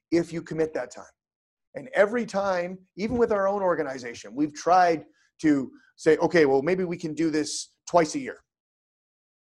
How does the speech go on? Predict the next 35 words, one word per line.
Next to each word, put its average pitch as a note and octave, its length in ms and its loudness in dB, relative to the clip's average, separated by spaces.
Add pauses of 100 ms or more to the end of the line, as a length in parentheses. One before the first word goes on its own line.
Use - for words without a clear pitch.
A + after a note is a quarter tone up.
(140)
Yeah, C#3+ 200 -10 (340)
I D3+ 40 -10
mean, D#3+ 300 -8
it, D3 280 -8
we're D3 240 2
not G3 200 2
immune C#3 340 -10
to A#2+ 60 -14
this. - 360 -8 (320)
We E3 100 0
teach G#3 360 -2
this. D3+ 440 -2 (180)
I'm C3 120 -8
sure F#3 160 2
everything F3+ 320 2
I D#3 140 2
say F3+ 360 2
right E3 180 2
now E3 180 2
sounds, D3+ 260 -2
"Oh, G#3+ 100 0
yeah, A3+ 140 2
okay, G#3 240 2
I'd D#3 80 -4
love F3+ 160 6
to D#3 80 -4
do F3 140 4
it." - 80 -2 (200)
It's F#3 160 -2
hard E3+ 300 -2
to B2+ 40 -10
do, A2 240 -12 (400)
okay? C#3+ 200 2
I've F3 160 6
got, E3 200 6